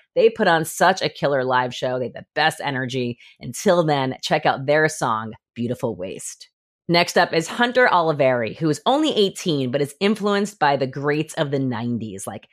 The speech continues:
Nirvana, Smashing Pumpkins, Soundgarden, and Weezer. His parents met at Woodstock ninety-nine, so I love that he's always been raised around a love for my favorite decade.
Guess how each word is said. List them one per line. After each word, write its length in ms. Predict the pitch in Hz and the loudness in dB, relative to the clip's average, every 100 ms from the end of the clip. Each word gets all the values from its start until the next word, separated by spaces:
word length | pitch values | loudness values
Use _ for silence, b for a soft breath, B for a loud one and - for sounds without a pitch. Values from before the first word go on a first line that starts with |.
| _ | _
Nirvana, 640 | 151 147 143 135 127 127 | 0 2 2 2 0 -4
Smashing 460 | 123 170 143 - 135 | -4 -4 -4 -2 -6
Pumpkins, 500 | - 131 - 120 - | -4 -4 -2 -6 -2
Soundgarden, 640 | 147 127 131 131 123 127 - | 0 0 0 -2 -2 -4 -6
and 140 | 117 | -8
Weezer. 400 | 110 127 117 113 b b b | -6 -6 -6 -8 b b b
His 200 | 180 - | 0 0
parents 640 | - 196 214 202 185 180 | -4 0 2 4 2 0
met 200 | 165 160 | 2 2
at 120 | - | 2
Woodstock 600 | 160 180 - 175 165 - | 4 2 4 2 2 2
ninety-nine, 880 | 165 165 175 170 170 175 175 113 92 b b | 0 0 0 0 2 4 2 0 -10 b b
so 120 | - 165 | 2 4
I 120 | 156 | 6
love 240 | 170 175 | 6 4
that 80 | 165 | 4
he's 160 | 151 139 | 2 0
always 320 | 180 214 202 | 4 4 4
been 120 | 170 | 0
raised 360 | 147 147 147 147 | 2 4 4 4
around 300 | 143 127 127 | -2 -2 -4
a 80 | 131 | -6
love 480 | 135 147 143 123 123 b b | 0 2 2 0 -6 b b
for 100 | 143 | -6
my 140 | 127 120 | -6 -4
favorite 320 | 127 117 110 | -4 -4 -6
decade. 400 | 107 92 101 87 | -10 -12 -14 -18